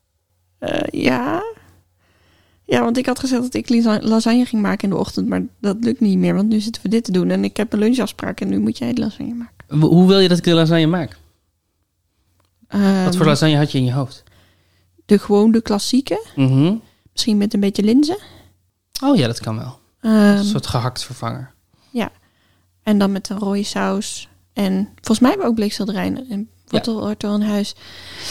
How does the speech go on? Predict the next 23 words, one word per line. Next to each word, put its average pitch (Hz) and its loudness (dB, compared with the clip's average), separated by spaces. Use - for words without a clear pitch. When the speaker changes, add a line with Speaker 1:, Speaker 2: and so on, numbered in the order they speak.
Speaker 1:
En 208 4
dan, 190 2
eh, 175 -2
ook 202 -4
een, 180 -4
eh, 202 -2
Speaker 2:
Bechamelletje. 127 0
Speaker 1:
sla-, 117 -8
bechamelletje 254 -2
met 285 -4
slagroom, 320 -4
want 226 -4
dat - -6
hebben 269 0
we 294 -2
ook - -8
in 226 4
huis. 202 2
Speaker 2:
Ja, 151 -2
we 123 0
hebben 131 2
geen 180 4
melk, 165 2